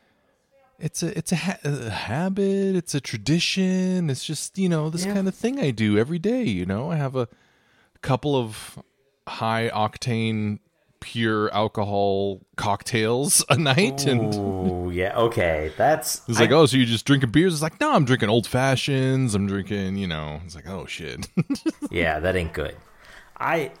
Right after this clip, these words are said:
Speaker 2: I reckon, so my problem is the road. When I'm home, like, I, I lie to my doctor and tell him two drinks a week.
Speaker 1: <laughs>
Speaker 2: But,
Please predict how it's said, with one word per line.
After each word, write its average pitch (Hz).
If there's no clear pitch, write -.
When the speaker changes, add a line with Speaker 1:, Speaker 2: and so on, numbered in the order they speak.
Speaker 2:
I 180
reckon, 143
so -
my 151
problem 131
is -
the 78
road. -
When 117
I'm 180
home, 156
like, 107
I, 165
I 170
lie 139
to 131
my 110
doctor 92
and 80
tell 90
him 82
two 101
drinks 87
a 78
week. 73
Speaker 1:
<laughs> -
Speaker 2:
But, -